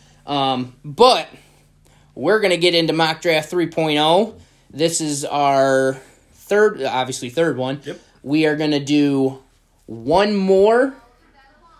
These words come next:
Speaker 1: before our, right before the draft mock. We are gonna put a mock out literally, I think, a day or two before the actual draft. That'll be our, obviously our final one.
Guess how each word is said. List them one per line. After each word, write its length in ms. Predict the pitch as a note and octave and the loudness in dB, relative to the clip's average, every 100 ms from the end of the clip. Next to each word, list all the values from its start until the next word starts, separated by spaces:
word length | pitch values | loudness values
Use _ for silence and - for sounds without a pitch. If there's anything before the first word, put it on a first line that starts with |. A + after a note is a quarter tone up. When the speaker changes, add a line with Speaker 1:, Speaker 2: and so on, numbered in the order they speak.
| _ _ _ _ _ _ D3+ | _ _ _ _ _ _ -2
Speaker 1:
before 800 | D#3+ D3 - G3 F#3 F#3 F3 - | 0 0 0 4 6 8 6 4
our, 520 | D#3 D3+ D3 C#3+ C3+ | 4 4 4 0 -4
right 580 | A#2+ A#2+ C#3+ D#3+ D3+ C#3+ | -8 -6 0 0 -2 -10
before 640 | C#3 - E3 D#3 D3 C#3 | -10 -6 0 2 2 2
the 100 | C3 | -2
draft 560 | B2 C3+ B2+ B2 C3 C3+ | -4 -2 0 -2 -8 -6
mock. 360 | B2+ A2 G#2 - | -6 -6 -8 -8
We 200 | C#3 C#3+ | -4 -4
are 80 | C3+ | -4
gonna 160 | B2+ | -8
put 180 | A#2 C#3 | -6 -4
a 60 | C3 | -2
mock 340 | C3+ C3 B2+ | -2 -4 -4
out 380 | B2+ B2 B2 - | -4 -2 -4 -6
literally, 440 | C#3 C#3 C3+ C3 | -6 -2 -2 -2
I 40 | C3 | -2
think, 160 | C#3 | -6
a 80 | B2 | -8
day 440 | A#2+ C#3+ D3 D3+ C#3+ | -6 -2 0 0 -2
or 260 | C3+ B2 | -4 -8
two 640 | - - F#3 F#3 G3+ A3 A3 _ _ _ _ _ _ C3 | -10 -6 -2 -2 -2 -4 -8 _ _ _ _ _ _ -16
before 920 | C3 B2+ - - F3+ F3+ G3 G3 G3 F3+ | -4 -4 -4 -4 4 6 6 4 0 -6
the 220 | C#3+ C3 | -8 0
actual 480 | D#3+ E3 - E3+ E3+ | -2 -2 -4 -4 -4
draft. 460 | E3+ E3+ G3 - | -2 -2 -2 -4
That'll 240 | C3+ B2+ B2 | -2 -2 0
be 140 | B2+ | -2
our, 80 | A#2 | 0
obviously 380 | A#2+ B2+ B2 A#2+ | -2 -4 -4 -6
our 120 | A2 | -6
final 560 | - - C3+ C#3+ D3 | -12 -4 -2 -2 -4
one. 380 | D3 D#3 D#3+ E3+ | -2 -2 -4 -6